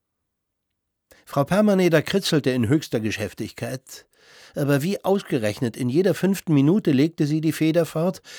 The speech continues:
erhob die zusammengelegten Hände bis zur Höhe des Mundes und brach in Klagerufe aus.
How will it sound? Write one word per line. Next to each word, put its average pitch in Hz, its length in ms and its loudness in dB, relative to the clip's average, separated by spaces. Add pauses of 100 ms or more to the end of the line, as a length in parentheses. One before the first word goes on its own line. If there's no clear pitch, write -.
(200)
erhob 139 420 0
die 156 120 0
zusammengelegten 147 840 2
Hände 151 340 2
bis 143 220 -2
zur 123 180 0
Höhe 147 280 2
des 143 200 -2
Mundes 156 440 0
und 143 240 -6
brach 131 340 -4
in 151 180 -6
Klagerufe 117 840 -4
aus. - 380 -8